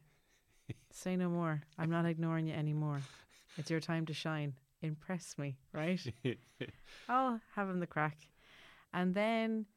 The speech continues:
Speaker 1: The past is the past.
Speaker 2: we had
Speaker 1: <laughs>
Speaker 2: sent
Speaker 1: Let's move on. Yeah.
Speaker 2: four messages to each other back and forth. And his fifth message to me was, "I'm curious to know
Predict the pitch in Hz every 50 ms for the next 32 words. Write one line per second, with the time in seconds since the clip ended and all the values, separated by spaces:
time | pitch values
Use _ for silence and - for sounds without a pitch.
0 | _ _ _ _ _ _ _ _ _ _ _ _ _ _ _ - 139 - - 175
1 | 180 185 180 - 170 147 165 160 - 104 95 85 87 95 101 - 185 196 233 240
2 | 240 226 240 233 214 202 - - 208 196 190 190 180 - - - _ - 156 156
3 | - - 135 123 104 95 92 90 - - - - - 113 98 92 95 - _ -
4 | - - - 226 220 226 226 226 220 208 202 185 180 175 165 - 175 165 147 156
5 | 151 147 - - 165 160 151 - 160 156 156 143 147 - - 160 156 151 - 165
6 | 151 147 - 160 151 139 139 - - - _ _ _ _ _ _ _ _ _ _
7 | - 165 151 135 160 156 - - - - - 208 214 196 - - - - 175 165
8 | 160 147 - 165 151 147 - - - 160 151 147 143 143 147 143 139 - - -
9 | 143 143 139 143 143 139 143 - - - - _ _ _ _ _ _ _ _ _
10 | _ _ _ _ _ - 165 165 170 165 - - - 214 220 226 226 233 226 214
11 | 202 - - - - 185 170 165 156 143 147 160 170